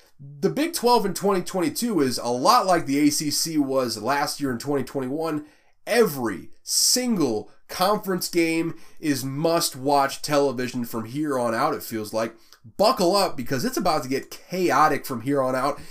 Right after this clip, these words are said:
And if there's one thing you know your boy loves about the college game,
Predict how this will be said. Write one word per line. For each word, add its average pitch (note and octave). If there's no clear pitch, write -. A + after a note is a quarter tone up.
And D3+
if D#3
there's F#3+
one E3+
thing D3+
you D3
know F3+
your D3
boy C3+
loves B2
about A2
the A2+
college A#2
game, A2+